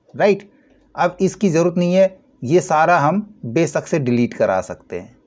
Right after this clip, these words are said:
तो इनको सभी को मैं डिलीट करा देता हूँ। डिलीट कराएंगे। अब देखो यहाँ पे हमारे पास ऊपर फॉर्मूला बार में देखो पूरी डिजिट आ रही है, ये एक ही लाइन में सारा डेटा हमारा आ चुका है, यहाँ से लाइन ब्रेक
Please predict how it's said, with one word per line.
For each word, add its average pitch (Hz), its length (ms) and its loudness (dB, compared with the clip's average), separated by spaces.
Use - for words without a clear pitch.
तो - 80 -14
इनको 170 320 0
सभी 151 320 0
को 175 160 0
मैं 180 200 2
डिलीट 117 440 -2
करा 139 240 2
देता 135 260 -4
हूँ। 160 100 -10
डिलीट 123 380 -2
कराएंगे। 160 440 0
अब 160 260 -4
देखो 160 200 0
यहाँ 131 260 -2
पे 98 220 -4
हमारे 127 240 2
पास 151 220 2
ऊपर 156 140 0
फॉर्मूला 147 340 2
बार 143 200 4
में 143 120 0
देखो 135 260 -2
पूरी 147 340 0
डिजिट 143 320 -4
आ 147 100 4
रही 156 140 0
है, 180 180 -2
ये 165 260 -4
एक 156 240 2
ही 180 60 4
लाइन 165 220 2
में 160 160 -2
सारा 135 280 2
डेटा 120 320 0
हमारा 110 380 0
आ 117 180 2
चुका 98 320 -6
है, 104 120 0
यहाँ 113 140 -2
से 143 120 -2
लाइन 127 280 0
ब्रेक 131 360 -2